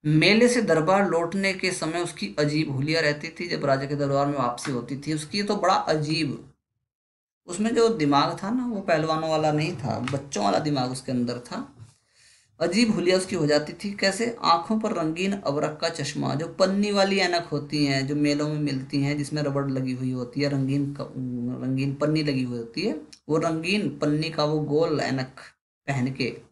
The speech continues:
आता। हाथ में खिलौने को नचाता हुआ, और बच्चों की तरह हाथ में कोई खिलौना ले लेता था मेले में से, उसको खेलता हुआ आता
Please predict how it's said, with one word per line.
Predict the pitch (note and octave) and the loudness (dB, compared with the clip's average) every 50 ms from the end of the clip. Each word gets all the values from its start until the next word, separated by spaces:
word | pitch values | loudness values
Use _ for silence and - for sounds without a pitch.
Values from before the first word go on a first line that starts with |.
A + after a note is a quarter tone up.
| _ - | _ -6
आता। | A2+ - - - F#3 G3+ G#3+ - - - _ _ _ _ _ _ _ _ _ | -6 -6 -4 -4 -4 -4 -6 -8 -14 -20 _ _ _ _ _ _ _ _ _
हाथ | - C3+ D#3 F3 - - | 0 4 6 6 6 6
में | G#3+ G#3+ G3+ G#3 | 4 2 0 0
खिलौने | - D3 C#3+ D3+ E3+ F3+ F#3 F3+ | 0 0 2 4 4 4 2 0
को | F3+ - F3+ F3 F3 | 0 0 0 2 2
नचाता | D#3+ C#3+ C3+ C3 - C#3+ B2+ B2+ B2+ - C#3+ C#3+ | 2 2 0 0 2 2 2 2 2 0 -2 -2
हुआ, | C#3+ D3 - | -2 -4 -6
और | - - D3+ D3 | -6 -4 -4 -2
बच्चों | C#3 D3 C#3 C#3+ - E3+ E3 | 0 0 -2 -2 -4 -8 -8
की | D#3+ | -6
तरह | D#3 D#3+ D#3 D#3+ D3 | -6 -4 -4 -2 0
हाथ | C3 C3 C3+ - D3 | 0 0 0 0 0
में | C#3+ C#3 C#3+ | -2 -2 0
कोई | D3+ D3 | 0 -2
खिलौना | C#3+ - - C#3+ C#3+ C#3+ C#3+ C#3 C3+ | -2 -2 -4 -2 0 2 2 2 2
ले | C3 B2 | 0 0
लेता | B2+ C3 C3 - - D3 | -2 -4 -6 -8 -10 -8
था | - D3+ | -6 -4
मेले | D3+ D3+ D3+ D3 D3 | -2 -2 0 0 0
में | D3+ D3+ D3+ | 0 0 -2
से, | D3+ - E3 | -4 -6 -8
उसको | D#3 - - - - - | -10 -10 -10 -8 -8 -8
खेलता | - - - C#3 C3 B2 C3 - C#3 | -8 -8 -6 -4 -2 -2 -2 -2 -2
हुआ | C3+ C#3+ C#3+ | 0 0 0
आता | D3 D3 D3 F#3+ A#3 | -2 -2 -4 -6 -6